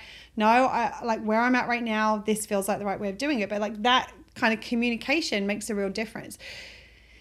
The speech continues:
So it is, it does help if you can do it as much as possible with consent and setting up that space and checking in and, and, and what have you. If you don't have a space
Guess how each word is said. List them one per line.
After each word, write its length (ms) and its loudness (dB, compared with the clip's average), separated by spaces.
So 180 6
it 180 6
is, 320 8
it 180 -2
does 280 8
help 360 4
if 120 0
you 120 0
can 160 2
do 180 4
it 60 0
as 140 0
much 260 0
as 120 -4
possible 340 -4
with 160 -2
consent 420 0
and 120 -2
setting 300 0
up 100 -4
that 200 -4
space 300 0
and 120 4
checking 380 -2
in 300 2
and, 220 -2
and, 160 -2
and 160 -4
what 80 -6
have 200 -4
you. 260 -8
If 200 0
you 180 -2
don't 280 4
have 240 -2
a 60 -4
space 480 -4